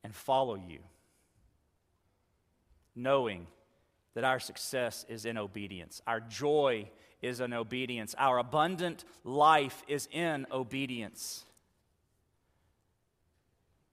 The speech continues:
God, may we experience the joy and abundance of obedience this morning.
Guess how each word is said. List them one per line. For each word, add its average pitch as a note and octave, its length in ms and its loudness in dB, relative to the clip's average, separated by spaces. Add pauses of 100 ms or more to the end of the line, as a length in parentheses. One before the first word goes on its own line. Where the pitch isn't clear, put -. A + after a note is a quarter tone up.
(420)
God, A2 180 -6
may B2+ 160 -2
we B2+ 120 -2
experience A#2 600 -4
the A2 160 -10
joy B2 540 -2
and C3 80 -6
abundance A#2 560 -6
of A2 100 -8
obedience G2+ 640 -8
this - 200 -12
morning. D2+ 320 -14